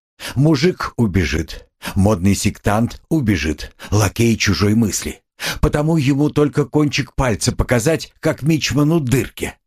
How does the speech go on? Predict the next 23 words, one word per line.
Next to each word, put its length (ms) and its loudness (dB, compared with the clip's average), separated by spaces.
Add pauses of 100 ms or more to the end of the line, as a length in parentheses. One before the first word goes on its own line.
(240)
Так 200 0
он 260 4
на 120 2
всю 280 0
жизнь 420 2
во 140 0
что 240 0
хотите 440 0
поверит. 640 -4 (880)
А 160 0
вы 220 2
ведь 360 -2
вашей 380 -2
теории 640 0
уж 240 -4
больше 420 -2
не 200 2
верите. 720 -2 (1040)
С 60 -2
чем 300 2
же 180 0
вы 160 0
убежите? 760 -2